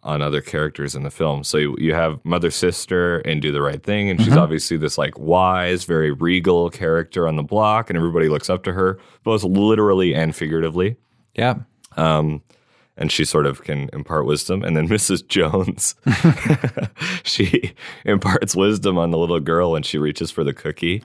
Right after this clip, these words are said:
Speaker 2: Yeah.
Speaker 1: And she smacks her hand really hard and says, "Don't go, don't touch something that isn't yours."
Speaker 2: Yeah.
Speaker 1: Arguably, that is advice.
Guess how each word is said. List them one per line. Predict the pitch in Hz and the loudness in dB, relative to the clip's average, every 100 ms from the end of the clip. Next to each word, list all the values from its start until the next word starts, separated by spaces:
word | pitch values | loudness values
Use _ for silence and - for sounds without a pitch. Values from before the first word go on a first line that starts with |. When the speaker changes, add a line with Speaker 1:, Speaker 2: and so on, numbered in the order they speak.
| - | -2
Speaker 2:
Yeah. | 107 120 | 0 0
Speaker 1:
And | 90 | -2
she | - 87 | -2 0
smacks | - 95 87 87 | 0 0 0 -2
her | - 78 | -2 0
hand | 78 80 | 0 -2
really | 87 85 85 | 0 0 0
hard | 92 95 | 0 0
and | 80 | 0
says, | - 80 71 - _ _ | 0 0 0 -8 _ _
"Don't | - 92 - _ _ 85 | 0 0 0 _ _ 0
go, | 90 87 | 2 2
don't | 64 78 98 85 | 0 0 0 0
touch | - 87 - | 0 -2 0
something | - 76 73 71 | -2 -2 -2 -4
that | 69 | 0
isn't | 73 76 69 | 0 0 -2
yours." | 71 76 69 65 69 | 0 0 0 0 2
Speaker 2:
Yeah. | 101 101 87 - _ - | 2 2 -2 -12 _ 2
Speaker 1:
Arguably, | 110 117 117 110 104 | 4 6 4 6 4
that | 95 85 | 4 4
is | 82 | 2
advice. | 85 73 78 80 - - | 0 0 -2 -2 -4 -8